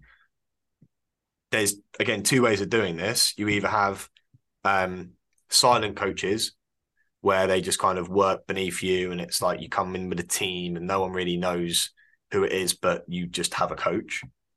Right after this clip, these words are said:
Or you have a kind of, um, active coach where they're on socials, they're promoting you. And obviously from a business perspective, it's smarter because, well, it depends on your lead gen.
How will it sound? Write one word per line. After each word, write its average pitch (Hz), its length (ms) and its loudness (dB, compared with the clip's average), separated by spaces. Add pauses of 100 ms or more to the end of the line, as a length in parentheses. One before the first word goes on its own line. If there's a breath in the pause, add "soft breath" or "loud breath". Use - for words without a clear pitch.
(560 soft breath)
Or 127 480 6 (420 soft breath)
you 104 120 0
have 107 200 4
a 98 60 2
kind 98 340 0
of, 90 400 -4
um, 87 460 0
active - 400 0
coach 87 380 -2
where 87 420 0
they're 104 100 2
on 92 140 0
socials, 87 640 0
they're 90 140 -2
promoting 85 500 -4
you. 85 240 -2 (420 soft breath)
And 82 180 -2
obviously 85 240 -2
from 92 160 -6
a 90 60 -2
business 139 340 2
perspective, 90 640 -2
it's - 180 -2
smarter 127 520 2 (160)
because, 87 440 0 (340 loud breath)
well, 117 280 2
it - 80 -14
depends 165 320 0
on 123 60 -2
your 110 80 0
lead 117 220 0
gen. - 220 -6